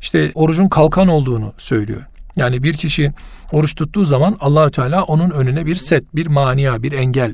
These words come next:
yani bir koruyucu kalkan geliyor. "Es-savmu cünne" buyuruluyor hadis-i şerifte. Yani kalkan ne demek? İnsanı dışarıdan gelecek olan düşman oklarına karşı koruyan bir muhafaza aleti demek.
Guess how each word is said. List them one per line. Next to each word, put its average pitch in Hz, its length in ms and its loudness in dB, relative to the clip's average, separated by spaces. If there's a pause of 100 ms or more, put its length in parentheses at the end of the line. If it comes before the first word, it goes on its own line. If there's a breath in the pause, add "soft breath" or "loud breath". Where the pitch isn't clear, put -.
yani 143 140 -2
bir 196 100 0
koruyucu 160 400 -2
kalkan 147 500 0 (580 soft breath)
geliyor. 127 380 2
"Es-savmu 156 440 2
cünne" 139 360 0 (180)
buyuruluyor 113 360 -2
hadis-i 104 220 -8
şerifte. - 340 -8 (240)
Yani 127 260 -2 (200)
kalkan 151 400 2
ne 170 80 0
demek? 185 260 -2
İnsanı 143 400 0 (380 loud breath)
dışarıdan 143 440 0
gelecek 143 400 0
olan 123 240 -2
düşman 156 260 0
oklarına 139 480 -2
karşı 139 300 -4
koruyan 156 420 0 (360 soft breath)
bir 170 80 0
muhafaza 139 640 2 (460 soft breath)
aleti 120 400 0
demek. 104 340 -8